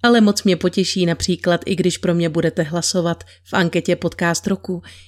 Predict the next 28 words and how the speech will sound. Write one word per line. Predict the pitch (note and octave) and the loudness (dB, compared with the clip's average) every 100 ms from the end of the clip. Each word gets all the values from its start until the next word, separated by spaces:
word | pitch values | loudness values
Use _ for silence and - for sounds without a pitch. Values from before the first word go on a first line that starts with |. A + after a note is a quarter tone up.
| _ | _
jejíž | A3+ A3+ F3+ | 2 4 4
další | F3+ F3+ - E3+ | 4 2 2 2
ročník | E3 E3+ F3 D#3+ | 0 0 -2 -2
byl | D#3 E3 | 0 0
právě | E3 D#3+ E3 E3 | 0 -2 0 0
zahájen. | F3+ E3 E3 D#3+ D#3+ F3 E3+ _ _ _ _ _ _ _ | 0 -2 -2 -2 -4 -6 -10 _ _ _ _ _ _ _
Stačí | - A#3+ A#3+ A3+ | -2 0 2 2
jít | G3+ G3 | 2 2
na | F3+ | 0
W | E3 D#3+ | 2 2
W | D#3 D3+ | 4 2
W | D#3+ F3 | 2 0
podcast | F#3 F3 - D#3+ D#3 - | 0 -4 -2 -2 -2 -2
roku | G3 F3+ - | -2 -2 -6
C | - D#3 | -2 -2
Z | D3+ G3 G3+ - - - _ | 0 -2 -4 -12 -20 -20 _
a | G3+ G3 | 0 2
pod | G#3+ - | 0 0
tlačítkem | - F#3 - F#3 - E3 | 0 0 0 -2 -2 -2
Hlasujeme | E3+ F3+ - F#3+ F#3 F#3 F3+ - - - | 0 -2 0 0 0 0 -2 -8 -8 -2
vyplnit | - B3+ A#3 A3+ | 2 4 4 2
všechny | C4+ - B3 | -2 0 0
své | - G#3+ | 2 0
oblíbené | E3 F3+ F3+ F3 E3 | 0 0 0 0 -2
podcasty, | - F#3 - F3+ F3 - | -2 -4 -2 -2 -2 -4
které | E3+ F3 E3 | -4 -2 -2
máte | D#3+ D#3 - | -2 -4 -4
rádi. | D#3 D3+ D#3+ E3 | -4 -4 -6 -8